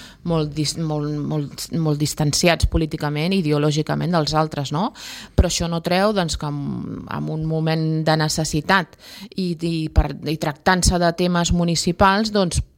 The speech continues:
poguéssim arribar a un acord, per què no? Jo no ho veig impossible, sincerament, eh? Perquè, bueno, eh, com dèiem abans, estem en un govern en minoria, un govern que d'aquí uns mesos no se sap com acabarà, perquè a, a mesura que es va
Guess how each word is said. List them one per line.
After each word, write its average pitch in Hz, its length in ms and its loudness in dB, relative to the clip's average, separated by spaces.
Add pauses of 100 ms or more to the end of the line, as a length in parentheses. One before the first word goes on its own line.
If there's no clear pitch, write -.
(120)
poguéssim 147 400 -2
arribar 147 260 -4
a - 20 -6
un 131 80 -6
acord, 160 340 0
per 135 160 -6
què 147 140 -2
no? 151 240 0 (340)
Jo 139 140 -2
no 160 80 -2
ho - 20 -2
veig 165 200 2
impossible, 135 540 -2
sincerament, 143 640 -2
eh? 190 140 0 (560)
Perquè, 104 880 -2
bueno, 151 400 -6 (260)
eh, - 320 -4
com 143 320 2
dèiem 151 260 4
abans, 160 380 4
estem 156 380 0 (240)
en 147 180 2
un 147 140 2
govern 151 340 4
en 156 80 2
minoria, 170 440 4 (560)
un 180 140 2
govern 160 380 4
que 165 80 0
d'aquí 151 240 0
uns 147 160 -2
mesos 151 320 2
no 147 80 2
se 151 100 0
sap 151 220 -2
com 151 160 0
acabarà, 147 500 2
perquè 151 360 0 (180)
a, - 100 -2
a 147 380 4
mesura 156 400 6
que 160 100 -2
es 151 140 0
va 151 280 4